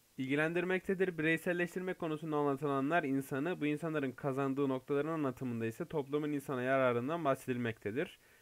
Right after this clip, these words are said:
İki, samimi bir dille anlatılmıştır. Üç, metinde anlatılanları kanıtlamak yerine kendi bakış açısıyla anlatmıştır. Dört, kendi düşüncelerini aktarmıştır. Metnin türü bilgilendirici metindir.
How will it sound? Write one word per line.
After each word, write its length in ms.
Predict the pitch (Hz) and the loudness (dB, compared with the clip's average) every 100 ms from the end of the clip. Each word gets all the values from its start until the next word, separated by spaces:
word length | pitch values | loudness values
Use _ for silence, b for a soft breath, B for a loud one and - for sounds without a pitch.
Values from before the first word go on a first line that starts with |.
| b 120 | b -14
İki, 360 | - 180 190 B B - | 0 2 2 B B -6
samimi 760 | 143 135 160 175 190 180 156 | 0 2 2 0 0 -2 -6
bir 200 | 156 160 | -8 -4
dille 240 | 151 170 160 | -2 2 4
anlatılmıştır. 1120 | 135 127 123 127 117 110 110 - 190 196 - | 4 2 0 -2 -2 -4 -8 -2 -2 -2 -8
Üç, 500 | - 170 185 - - | -4 -4 -4 -10 -8
metinde 400 | 135 135 156 180 | -4 -2 -2 0
anlatılanları 600 | 175 175 170 180 175 175 | 2 2 0 -2 0 -2
kanıtlamak 500 | 175 165 170 175 175 | -2 -4 -2 -4 -2
yerine 220 | 160 131 123 | 0 0 0
kendi 320 | 143 151 160 | -2 -2 0
bakış 260 | 160 156 | 0 0
açısıyla 460 | 160 - - 151 113 | -8 -6 -6 0 0
anlatmıştır. 840 | 113 117 127 175 180 - 185 180 - B B B _ 151 | 0 -4 -6 -8 -10 -6 -8 -8 -16 B B B _ 4
Dört, 480 | 170 202 - - _ _ _ _ _ _ _ _ _ _ _ _ _ - - | 4 4 -2 -20 _ _ _ _ _ _ _ _ _ _ _ _ _ -20 -2
kendi 260 | 165 175 170 | 0 0 -4
düşüncelerini 480 | 180 151 156 175 | -4 2 2 4
aktarmıştır. 680 | 175 - 170 156 143 135 196 | 2 2 2 4 2 -2 -4
Metnin 380 | 180 160 165 156 | -2 -4 -4 -4
türü 260 | - 180 170 | -2 -2 -2
bilgilendirici 520 | 156 147 131 131 180 | 0 0 0 -2 -2
metindir. 640 | 151 - 117 98 - - | -2 -2 -6 -8 -14 -20